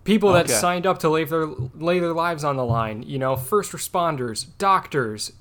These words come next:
Speaker 1: Burger King employees, like, all that kind of shit. Like,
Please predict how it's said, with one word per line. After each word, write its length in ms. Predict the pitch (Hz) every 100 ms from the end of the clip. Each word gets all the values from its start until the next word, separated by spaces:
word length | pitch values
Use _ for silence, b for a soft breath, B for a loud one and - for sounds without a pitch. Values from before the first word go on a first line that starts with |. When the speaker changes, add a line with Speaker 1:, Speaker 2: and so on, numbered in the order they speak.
| 139
Speaker 1:
Burger 300 | - 208 175
King 240 | 143 139 123
employees, 680 | 110 - 117 107 104 - - B B B B B B 147
like, 400 | 135 127 117 - B B B B - - - - - - B B
all 160 | 143 160
that 180 | 165 160
kind 160 | 139
of 80 | 117
shit. 320 | - 127 110 143
Like, 260 | 117 -